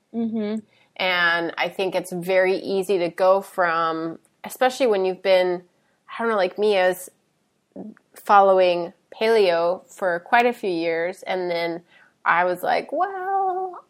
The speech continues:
Speaker 2: I'm in Austin, I'm gonna do this and have this food and go to this restaurant, I'm gonna eat this," and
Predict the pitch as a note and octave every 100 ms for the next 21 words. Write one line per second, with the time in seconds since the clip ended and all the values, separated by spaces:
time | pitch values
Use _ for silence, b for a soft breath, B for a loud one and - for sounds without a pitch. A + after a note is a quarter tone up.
0 | - F3 - - D#4+ E4+ E4 - E4+ D#4+
1 | D#4 G#3 F3+ F#3 F#3 F#3 F#3 - - D4+
2 | E4 D#4 - F#3+ F3+ - G3+ D4 D#4+ -
3 | D4+ D4 C#4 G3+ F3+ F3 A3 D#4+ D#4+ D#4
4 | D4 C#4 D4+ C#4+ B3+ G3 A#3+ A3 - C#4+
5 | C#4+ C4+ C4 A3+ F3+ E3+